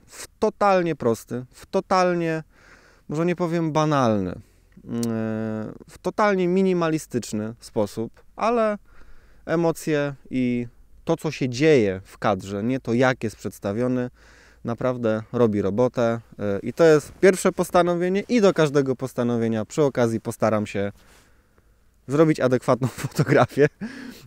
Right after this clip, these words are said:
E, więc przejdźmy do zdjęcia numer jeden w dniu dzisiejszym, gdzie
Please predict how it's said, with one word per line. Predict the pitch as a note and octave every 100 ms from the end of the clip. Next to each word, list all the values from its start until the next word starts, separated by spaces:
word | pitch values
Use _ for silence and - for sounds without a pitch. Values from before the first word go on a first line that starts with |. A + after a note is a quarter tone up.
| -
E, | A#2 A2 A#2+
więc | C3+ C3 B2
przejdźmy | - F#3+ F#3 - E3+
do | C3+ C3 C3 B2+ A#2+
zdjęcia | B2 C#3+ D#3 D3 A#2+ A#2
numer | C3 A#2+ A2+
jeden | A2+ C#3+ C3 A2
w | G#2+
dniu | A#2 B2+
dzisiejszym, | G#2+ D3 G3+ F3 F3 E3
gdzie | C3+ A#2 C3 B2